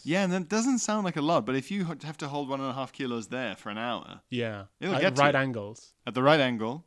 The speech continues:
Speaker 2: Yeah.
Speaker 1: No dipping.
Speaker 2: Yeah. Was it hu-, yeah. It w-, yeah.
Speaker 1: That sounds about right.
Speaker 2: And, and also it's long, so you've got a moment,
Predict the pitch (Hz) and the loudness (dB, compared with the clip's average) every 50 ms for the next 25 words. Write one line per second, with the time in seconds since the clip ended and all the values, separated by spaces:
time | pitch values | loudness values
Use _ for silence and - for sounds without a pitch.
0 | _ _ 131 117 110 104 101 127 139 139 131 139 127 - 123 113 - 170 170 _ | _ _ -8 -8 -8 -6 -2 -2 -2 2 2 0 0 0 -4 -6 -6 -8 -14 _
1 | _ _ - 120 113 107 101 104 - _ _ _ _ _ _ _ _ _ _ _ | _ _ -10 -8 -8 -8 -8 -12 -16 _ _ _ _ _ _ _ _ _ _ _
2 | _ _ _ _ _ _ _ _ _ _ _ _ _ _ _ _ _ _ _ - | _ _ _ _ _ _ _ _ _ _ _ _ _ _ _ _ _ _ _ -14
3 | 135 147 175 165 156 160 165 - 285 147 123 120 120 117 107 104 101 - 175 139 | -10 -8 -8 -8 -8 -8 -10 -12 -16 -18 -14 -12 -10 -10 -10 -10 -14 -14 -14 -14
4 | 135 143 143 139 131 117 110 101 101 _ _ _ _ _ _ _ _ _ - 147 | -12 -12 -10 -8 -8 -8 -8 -8 -12 _ _ _ _ _ _ _ _ _ -12 -12
5 | 143 - 190 185 165 123 107 101 92 82 87 85 87 - - _ - - - 160 | -8 -6 -6 -4 -4 -4 -6 -8 -8 -8 -10 -12 -14 -16 -18 _ -20 -8 -4 -4
6 | 165 190 190 170 170 190 208 190 - 196 160 139 - - 139 135 139 151 160 156 | -2 0 0 2 4 4 4 4 4 2 2 0 0 -2 -2 0 2 4 4 4
7 | 127 110 107 101 - - 131 127 127 127 123 - 151 135 131 131 131 135 143 147 | 2 0 -4 -8 -8 -6 -4 -4 -4 -4 -2 -2 -2 -2 -2 -2 -2 0 0 0
8 | 143 127 101 98 104 - - - - | 0 -2 -4 -6 -10 -16 -18 -20 -20